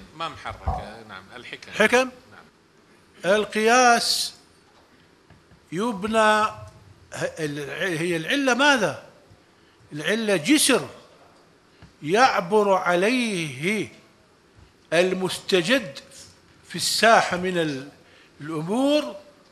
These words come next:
Speaker 2: هذه العلة توصله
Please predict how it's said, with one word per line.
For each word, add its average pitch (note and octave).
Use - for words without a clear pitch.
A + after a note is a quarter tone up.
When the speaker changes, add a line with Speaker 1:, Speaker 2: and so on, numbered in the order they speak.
Speaker 2:
هذه C4+
العلة C4
توصله C4